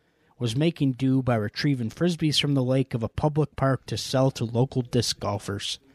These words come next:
<laughs> However, that man was just found dead on Tuesday with his arm torn off. At the macab-, macabre discovery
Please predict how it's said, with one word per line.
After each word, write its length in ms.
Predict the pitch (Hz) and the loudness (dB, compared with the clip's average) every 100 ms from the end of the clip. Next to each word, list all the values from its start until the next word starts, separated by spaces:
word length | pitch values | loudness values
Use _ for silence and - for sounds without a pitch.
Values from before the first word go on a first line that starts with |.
| _ - | _ -20
<laughs> 380 | - - - - | -18 -16 -16 -8
However, 460 | 135 175 190 208 175 _ _ - | 0 2 2 0 -2 _ _ -2
that 200 | 160 165 | 0 2
man 360 | 165 170 156 | 2 4 2
was 100 | 117 | 0
just 280 | - 151 - | 0 0 0
found 400 | - 151 151 123 | 0 0 0 0
dead 180 | 139 143 | 0 2
on 180 | 143 139 | 2 0
Tuesday 680 | - 127 117 110 113 107 - _ _ _ - | 0 0 0 -2 -2 -2 -6 _ _ _ -4
with 160 | 147 | 0
his 180 | 160 143 | 2 2
arm 260 | 123 104 107 | -2 -2 -6
torn 340 | - 107 104 | -8 -6 -6
off. 400 | 101 101 98 - - _ _ _ _ _ _ _ _ _ _ _ _ _ | -8 -8 -10 -16 -20 _ _ _ _ _ _ _ _ _ _ _ _ _
At 140 | 117 - | 0 4
the 80 | |
macab-, 600 | 135 127 - 170 170 170 - | 4 4 4 4 4 2 -2
macabre 500 | - 190 190 190 196 | -2 0 0 0 0
discovery 840 | 165 - - 180 147 143 143 135 | 0 0 0 0 2 2 2 0